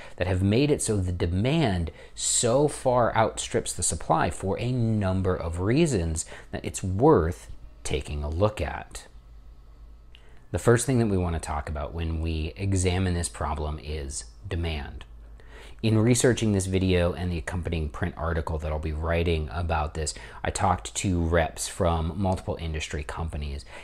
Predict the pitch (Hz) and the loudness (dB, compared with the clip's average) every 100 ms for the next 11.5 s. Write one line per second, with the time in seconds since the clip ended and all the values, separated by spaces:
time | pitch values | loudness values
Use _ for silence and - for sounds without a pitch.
0 | - 95 98 - 95 107 107 - - 90 | -6 -2 0 0 0 2 0 -2 -2 -2
1 | 87 82 78 80 76 - - - - 90 | 0 0 0 -2 -4 -10 -12 -10 -4 -2
2 | 85 78 80 71 67 67 - 101 82 69 | -2 -2 -4 -6 -8 -10 -6 -2 -2 -2
3 | - - - - - 101 92 - 101 98 | -8 -14 -10 -6 0 2 2 -2 -2 0
4 | 90 104 - 110 98 80 90 85 85 85 | 2 0 0 2 2 2 2 0 -2 0
5 | 82 78 85 85 - 80 - 78 - - | -2 -2 -2 -2 -4 -6 -6 -6 -6 -4
6 | 80 - 80 - - 85 85 82 92 90 | -6 -6 -6 -2 0 0 -2 -4 -2 0
7 | 90 95 104 110 107 95 90 90 92 - | 0 2 2 2 2 0 0 2 0 -2
8 | 92 90 - 85 73 - - - - - | -2 -2 -2 -4 -4 -6 -12 -16 -10 -10
9 | - - - 117 117 - 107 98 90 90 | -8 -6 -2 0 0 0 2 2 2 2
10 | 87 87 82 73 - - - 92 87 78 | 4 4 2 -2 -6 -12 -4 0 0 0
11 | 85 85 82 80 80 | 2 2 2 0 -2